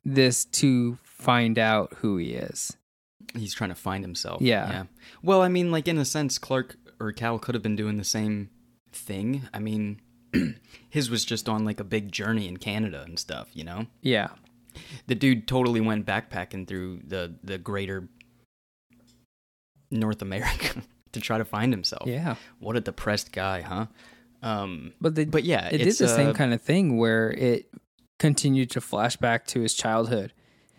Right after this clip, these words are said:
Speaker 1: and show us, like, his journey
Speaker 2: Yeah.
Speaker 1: through the years, like the school bus and this, and the classroom and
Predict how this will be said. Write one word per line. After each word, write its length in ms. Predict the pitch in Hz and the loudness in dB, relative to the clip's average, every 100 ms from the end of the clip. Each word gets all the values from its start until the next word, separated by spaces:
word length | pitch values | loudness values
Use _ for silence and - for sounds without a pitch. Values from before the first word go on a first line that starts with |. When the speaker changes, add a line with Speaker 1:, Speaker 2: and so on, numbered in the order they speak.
| _ - | _ -4
Speaker 1:
and 180 | 139 127 | 0 2
show 360 | - 127 120 | 2 4 6
us, 340 | 113 104 - - | 4 2 -2 -2
like, 180 | 110 - | -2 0
his 200 | 123 110 | -2 2
journey 520 | - 113 101 113 131 - _ _ _ _ _ _ - | 2 4 2 -4 -10 -16 _ _ _ _ _ _ -2
Speaker 2:
Yeah. 180 | 110 104 | 0 4
Speaker 1:
through 160 | 131 | 4
the 100 | 120 | 4
years, 340 | 110 104 110 - | 2 0 -2 -6
like 100 | 131 | -4
the 100 | 127 | -4
school 320 | - 139 120 | 0 2 2
bus 340 | 113 101 - | 2 0 0
and 140 | 117 117 | 0 -2
this, 140 | - | -2
and 200 | - 123 | -2 -2
the 60 | 123 | 0
classroom 680 | - 117 113 - 113 104 | 2 2 0 0 0 0
and 240 | 104 107 | -2 -4